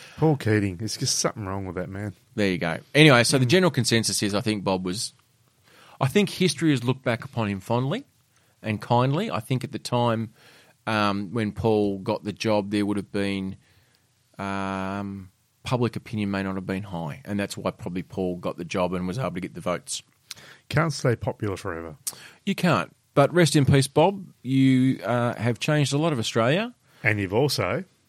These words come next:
Speaker 1: kicked off our Celebrity Deadpool
Speaker 2: And you have
Speaker 1: competition.
Speaker 2: kicked off our Celebrity Deadpool
Speaker 1: For
Speaker 2: competition.
Speaker 1: that, you will be remembered.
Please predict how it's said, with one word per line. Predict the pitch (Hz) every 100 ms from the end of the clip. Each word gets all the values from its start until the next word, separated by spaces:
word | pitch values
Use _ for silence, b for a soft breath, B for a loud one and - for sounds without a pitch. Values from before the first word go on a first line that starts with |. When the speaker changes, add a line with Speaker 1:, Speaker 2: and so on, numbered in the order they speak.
| _
Speaker 1:
kicked | - 110 -
off | 107 170 - _ 123
our |
Celebrity | - - 95 101 110 98
Deadpool | 104 90 -
Speaker 2:
And | 95
you | 90
have | 98 95
Speaker 1:
competition. | 90 107
Speaker 2:
kicked |
off | 107 95
our | 101
Celebrity | 110 104 104 104
Deadpool | 107 104
Speaker 1:
For | -
Speaker 2:
competition. | 107 127 127
Speaker 1:
that, | 175 165 131 113
you | - 117 110
will | 113
be | 107
remembered. | 98 98 92 90